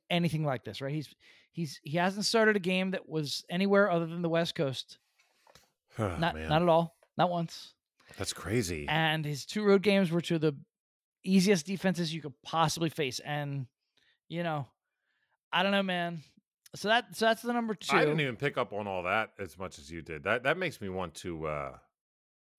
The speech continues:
Speaker 2: like, bet this before we get off the show, and it's three.
Speaker 1: Yeah, and, and that's what I'm worried about is I do think it'll be three. So I hope folks get this. I hope folks are able to get this.
Speaker 2: Eagles
Speaker 1: Right
Speaker 2: minus two and a half?
Speaker 1: now, it's the Eagles minus two and a half. That's saying to me that if I believe these teams are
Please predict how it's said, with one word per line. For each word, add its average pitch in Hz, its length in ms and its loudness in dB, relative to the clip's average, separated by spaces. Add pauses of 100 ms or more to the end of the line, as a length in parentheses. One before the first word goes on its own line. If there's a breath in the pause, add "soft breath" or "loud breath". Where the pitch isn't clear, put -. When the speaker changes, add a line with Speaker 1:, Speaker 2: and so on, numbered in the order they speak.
(460)
Speaker 2:
like, 87 160 -2
bet 92 180 0
this 87 200 -2
before 87 320 -4
we 85 100 -2
get 87 100 2
off 80 140 2
the 78 80 -12
show, 92 320 2
and 80 80 0
it's 76 160 -8
three. 92 340 0 (640)
Speaker 1:
Yeah, 175 300 4 (160)
and, 226 180 4
and 240 140 0
that's 294 160 2
what 302 100 0
I'm 233 140 2
worried 208 220 4
about 127 280 -2
is 127 140 -6
I 156 60 -2
do 196 200 2
think 226 220 0
it'll 175 140 4
be 151 220 0
three. 135 200 -4
So 147 160 0
I - 20 4
hope 190 280 4
folks 208 260 2
get 165 300 0
this. - 420 -6 (100)
I 139 40 -4
hope 156 200 -2
folks 170 220 -6
are 170 80 -4
able 151 180 -2
to 143 60 -2
get 123 220 -6
this. 98 260 -14 (260 soft breath)
Speaker 2:
Eagles 156 280 6
Speaker 1:
Right 160 80 6
Speaker 2:
minus 185 320 6
two 220 100 10
and 135 100 8
a 127 40 2
half? 139 100 4
Speaker 1:
now, 156 60 6
it's - 100 0
the - 160 -8
Eagles 202 300 0
minus 185 360 -2
two 180 280 -2
and 165 80 -2
a 156 40 0
half. 147 400 0
That's 185 300 4
saying 208 380 2
to 180 120 -2
me 170 200 0
that 143 140 2
if 139 120 -2
I 151 140 6
believe 202 600 4
these 226 220 0
teams 190 380 2
are 147 160 4